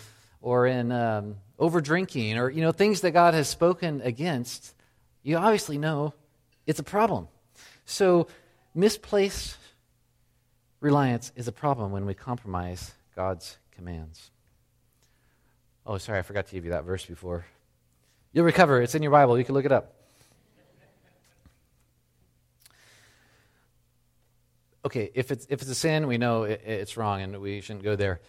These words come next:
But sometimes, I think, maybe often, uh, it's not nearly as obvious if we're trusting something in,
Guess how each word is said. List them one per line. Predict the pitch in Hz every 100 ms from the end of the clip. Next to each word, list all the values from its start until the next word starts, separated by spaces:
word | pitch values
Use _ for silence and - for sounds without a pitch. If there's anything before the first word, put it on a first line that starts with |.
| _
But | 185 180 - -
sometimes, | 247 302 320 277 -
I | 160
think, | 156 170 151
maybe | 160 180 135
often, | 143 185 160 143 151 -
uh, | 143 143 -
it's | 156 165
not | 170 196 165
nearly | 185 190 190 160
as | 135
obvious | 131 165 190 180 104 85 - -
if | - 131
we're | 127
trusting | - 151 139 - 127 123
something | - 123 127 117 120
in, | 127 127 123 123